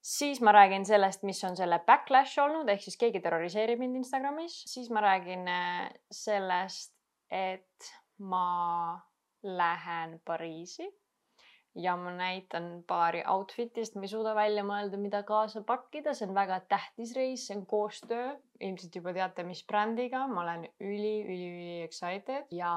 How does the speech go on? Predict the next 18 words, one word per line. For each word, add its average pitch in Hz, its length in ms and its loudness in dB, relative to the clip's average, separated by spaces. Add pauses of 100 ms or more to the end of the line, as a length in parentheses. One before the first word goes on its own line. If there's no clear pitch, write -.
ma 180 100 -8
ei 185 60 -4
lähe 180 220 -6
ainult 208 200 -6
Pariisi, 220 400 -4
ma 175 140 -8
lähen 175 180 -8
kuhugi 170 320 -10
veel. 196 320 -10 (240)
Ma 196 160 -4
lihtsalt 185 320 -10
tahan, 185 280 -2
et 175 100 -14
see 190 80 -4
oleks 180 180 -10
väga 180 220 -2
raw 180 240 -2
chit-chat, 226 540 -12